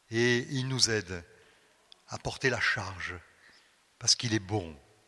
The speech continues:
et qu'il est grand. Que son nom soit béni,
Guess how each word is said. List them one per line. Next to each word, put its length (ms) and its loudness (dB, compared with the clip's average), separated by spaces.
et 80 -4
qu'il 220 -4
est 60 2
grand. 340 0
Que 140 10
son 260 12
nom 160 12
soit 220 12
béni, 480 12